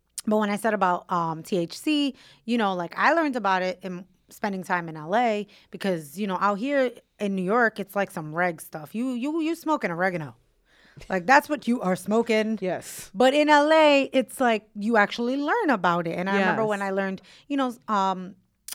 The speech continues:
Speaker 1: indica or sativa and understanding what the differences were. I grew up calling, like, somebody who was probably doing a little more of something that had the indica effects
Speaker 2: Yeah.
Speaker 1: as getting stuck. That just
Speaker 2: Yes.
Speaker 1: meant you were dumb high.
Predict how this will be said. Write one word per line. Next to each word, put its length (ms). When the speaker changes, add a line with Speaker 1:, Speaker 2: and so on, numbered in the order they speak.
Speaker 1:
indica 580
or 80
sativa 440
and 180
understanding 480
what 120
the 60
differences 500
were. 220
I 460
grew 220
up 140
calling, 460
like, 360
somebody 340
who 100
was 180
probably 300
doing 240
a 60
little 160
more 200
of 60
something 340
that 120
had 140
the 120
indica 640
effects 600
Speaker 2:
Yeah. 200
Speaker 1:
as 300
getting 300
stuck. 640
That 200
just 140
Speaker 2:
Yes. 40
Speaker 1:
meant 200
you 100
were 200
dumb 680
high. 400